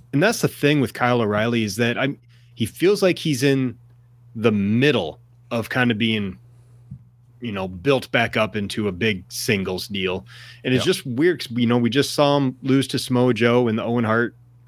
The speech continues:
Speaker 1: tournament. Uh, and then, you know, now he's right back here losing to Moxley. And if, I just think some of those other guys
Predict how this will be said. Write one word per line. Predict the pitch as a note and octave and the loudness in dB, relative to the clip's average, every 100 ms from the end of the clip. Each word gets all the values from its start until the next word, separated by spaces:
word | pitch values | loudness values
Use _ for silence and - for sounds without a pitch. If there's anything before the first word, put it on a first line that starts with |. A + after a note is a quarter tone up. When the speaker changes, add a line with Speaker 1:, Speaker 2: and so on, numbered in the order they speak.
| - | -14
Speaker 1:
tournament. | - A#2+ A#2 A#2 A#2+ - - - - - - - | -2 0 2 2 0 -4 -18 -20 -20 -20 -20 -6
Uh, | G#2 G2 G2 - | -2 -2 -2 -2
and | B2 | 2
then, | C3 C3 B2+ | 4 4 2
you | B2+ | 0
know, | A2 A2 G#2+ - - | 0 -2 -4 -14 -8
now | A#2 B2 | 0 2
he's | A#2+ | 4
right | B2 B2 | 2 2
back | A#2+ A2+ | 2 0
here | - D3 C3 | 2 2 2
losing | A2 B2 A#2 G#2+ | 2 0 0 -2
to | F2+ | -2
Moxley. | F2 C3+ D#3 - G2+ G2 | 0 0 0 -4 -4 -4
And | G2 | -4
if, | G2 - - - - - - _ _ _ _ _ _ - _ _ _ _ _ _ _ _ _ _ | -6 -8 -16 -20 -20 -20 -20 _ _ _ _ _ _ -20 _ _ _ _ _ _ _ _ _ _
I | C#3 | -4
just | A2+ A#2+ G3 - | 0 0 0 -2
think | - C#3+ D3 | 0 0 0
some | - D3 | 0 2
of | D3+ | 4
those | A#2+ - | 2 0
other | C3 C3 A2 | 0 2 2
guys | E2 G2 D#3 B2+ G#2 G2+ - | 0 2 2 2 0 -4 -8